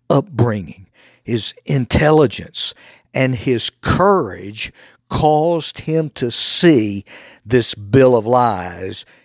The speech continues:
he was being sold. God help us today, during this month, a month when we talk about Black history,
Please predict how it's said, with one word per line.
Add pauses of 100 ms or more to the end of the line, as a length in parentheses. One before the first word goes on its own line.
(100)
he
was (280)
being
sold. (680)
God
help
us (280)
today, (460)
during
this
month, (560)
a
month
when
we
talk
about (380)
Black
history,